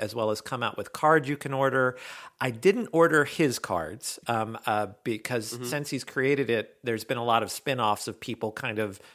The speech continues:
Speaker 1: doing their own sort of flavor of it.
Speaker 2: You could also print his cards from, from
Speaker 1: Yes.
Speaker 2: the website, right?
Speaker 1: Yes.
Speaker 2: From his website?
Speaker 1: Yes.
Speaker 2: Okay.
Speaker 1: And so I actually went to, uh, a different site, uh, where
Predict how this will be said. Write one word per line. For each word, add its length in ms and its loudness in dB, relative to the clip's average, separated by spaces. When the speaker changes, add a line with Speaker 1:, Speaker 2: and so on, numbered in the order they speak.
Speaker 1:
doing 260 0
their 180 4
own 160 -2
sort 220 -4
of 80 -6
flavor 420 0
of 140 -2
it. 200 -10
Speaker 2:
You 160 -6
could 120 -4
also 240 -4
print 220 -10
his 220 -10
cards 340 -6
from, 420 -12
from 140 -4
Speaker 1:
Yes. 160 6
Speaker 2:
the 80 -10
website, 140 -10
right? 300 -6
Speaker 1:
Yes. 340 0
Speaker 2:
From 100 -6
his 140 -12
website? 320 -10
Speaker 1:
Yes. 420 -4
Speaker 2:
Okay. 140 -20
Speaker 1:
And 160 -2
so 340 4
I 200 6
actually 480 4
went 280 -4
to, 400 0
uh, 240 0
a 80 -4
different 380 0
site, 500 -2
uh, 220 -2
where 540 0